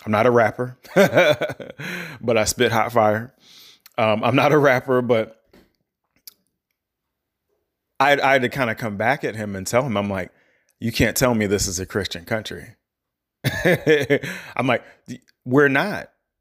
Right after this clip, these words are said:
You name one time consistently where we have seen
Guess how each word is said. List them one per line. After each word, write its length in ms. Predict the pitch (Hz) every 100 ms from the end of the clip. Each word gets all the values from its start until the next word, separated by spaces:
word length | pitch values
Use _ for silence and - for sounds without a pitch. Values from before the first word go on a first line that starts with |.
| _ _ _ _ _ _ _
You 300 | 120 147 202
name 340 | 196 180 175
one 280 | 151 151 160
time 560 | 151 135 107 80 73 _ _ _ _ _ _ _ _ _ _ _ _ _ _ _ _ _ _ _ - _
consistently 1200 | - 147 123 - - 185 - 123 113 90 92 69 _ _ _ _
where 220 | 127 131
we 240 | 120 151 165
have 320 | 170 139 131
seen 640 | - 214 233 113 67 -